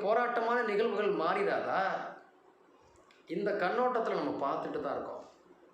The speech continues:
நாம் எந்த ராசி நட்சத்திரங்கள்ல நாம பிறந்தா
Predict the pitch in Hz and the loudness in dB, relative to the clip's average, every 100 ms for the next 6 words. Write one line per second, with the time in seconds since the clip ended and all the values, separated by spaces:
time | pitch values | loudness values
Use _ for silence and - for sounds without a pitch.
0 | - - - - - - - - - - | -20 -20 -20 -20 -20 -20 -20 -20 -20 -20
1 | - - 185 202 190 175 233 277 233 208 | -20 -8 0 2 2 2 2 4 4 2
2 | 233 240 190 170 233 233 214 202 196 202 | 2 0 0 2 0 2 2 2 2 2
3 | 233 233 - 175 170 147 165 185 185 208 | 2 2 0 0 0 0 2 2 2 2